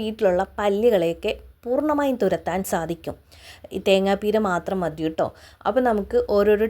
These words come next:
ടിപ്പിലേക്കായിട്ട് പോയാലോ. ഫസ്റ്റ് ടിപ്പിൽ ദേ ഞാൻ കുറച്ച് തേങ്ങാപ്പീര എടുത്ത് വെച്ചിട്ടുണ്ട്. നമ്മളിവിടെ തേങ്ങാപ്പീര എന്ന് പറയും, ചിരകിയ തേങ്ങ തന്നെയാണ് സംഭവം. അപ്പോൾ ചിരകിയ തേങ്ങ വെച്ചിട്ടാണ് നമ്മളിന്ന് ചെയ്യുന്നത്. അപ്പോൾ ഈ, ഇത് നമ്മൾ ഇപ്പോൾ സാധാരണ ഇപ്പോൾ പാക്കറ്റൊക്കെ കിട്ടും വാങ്ങാൻ വേണ്ടിയിട്ട്.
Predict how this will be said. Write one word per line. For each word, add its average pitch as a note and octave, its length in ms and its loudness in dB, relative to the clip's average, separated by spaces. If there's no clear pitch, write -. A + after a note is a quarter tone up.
ടിപ്പിലേക്കായിട്ട് F#3+ 680 -2
പോയാലോ. F3+ 240 0
ഫസ്റ്റ് B3+ 400 -2
ടിപ്പിൽ E3+ 400 -2
ദേ E3+ 60 2
ഞാൻ F3+ 220 -6
കുറച്ച് D#3 300 -4
തേങ്ങാപ്പീര D3+ 540 -4
എടുത്ത് C#3 220 -6
വെച്ചിട്ടുണ്ട്. D3+ 500 -2
നമ്മളിവിടെ D#4 540 2
തേങ്ങാപ്പീര A#3+ 540 2
എന്ന് C4 160 2
പറയും, F#3+ 200 0
ചിരകിയ B3 360 4
തേങ്ങ A3+ 320 4
തന്നെയാണ് G3 360 -2
സംഭവം. D#3 500 -4
അപ്പോൾ F#3 100 -2
ചിരകിയ A3 460 4
തേങ്ങ G3+ 320 2
വെച്ചിട്ടാണ് F#3 360 -2
നമ്മളിന്ന് E3 300 -4
ചെയ്യുന്നത്. D#3+ 580 -2
അപ്പോൾ D4 280 2
ഈ, B3+ 100 -4
ഇത് C4 160 0
നമ്മൾ C#4 220 4
ഇപ്പോൾ C4+ 260 4
സാധാരണ A#3+ 440 4
ഇപ്പോൾ C4 280 -2
പാക്കറ്റൊക്കെ B3 460 2
കിട്ടും A#3 340 2
വാങ്ങാൻ G3+ 260 0
വേണ്ടിയിട്ട്. G#3 320 0